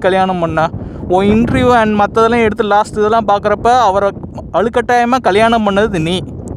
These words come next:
அவர் கல்யாணம் பண்ண வேணாம்னு சொல்லியிருக்காரு, அதுக்கப்புறம் தான் நீ வலுக்கட்டாயமா கல்யாணம் பண்ணியிருக்க. கல்யாணம் பண்ணதுக்கப்புறமே உங்க மேரேஜ் லைஃப் ஹாப்பியா இல்லைன்னு சொல்லிட்டு அதை நீங்க ரெண்டு பேருமே இன்டர்வியூல சொல்லியிருக்கீங்க. குழந்தை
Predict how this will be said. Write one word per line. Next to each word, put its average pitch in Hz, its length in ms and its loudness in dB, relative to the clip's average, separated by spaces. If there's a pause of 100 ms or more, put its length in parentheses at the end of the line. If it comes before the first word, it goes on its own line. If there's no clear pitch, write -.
அவர் 170 240 0
கல்யாணம் 214 420 2
பண்ண 202 260 2
வேணாம்னு 220 300 2
சொல்லியிருக்காரு, 196 480 2
அதுக்கப்புறம் 196 400 0
தான் 233 120 2
நீ 226 120 0
வலுக்கட்டாயமா 202 560 2
கல்யாணம் 180 340 0
பண்ணியிருக்க. 147 380 -2 (680)
கல்யாணம் 233 480 2
பண்ணதுக்கப்புறமே 226 600 2
உங்க 226 300 2
மேரேஜ் 208 340 2
லைஃப் 226 180 0
ஹாப்பியா 196 460 0
இல்லைன்னு 208 240 0
சொல்லிட்டு 190 180 0
அதை 196 200 2
நீங்க 190 200 0
ரெண்டு 208 260 0
பேருமே 240 300 2
இன்டர்வியூல 208 400 0
சொல்லியிருக்கீங்க. 175 560 0
குழந்தை 233 340 2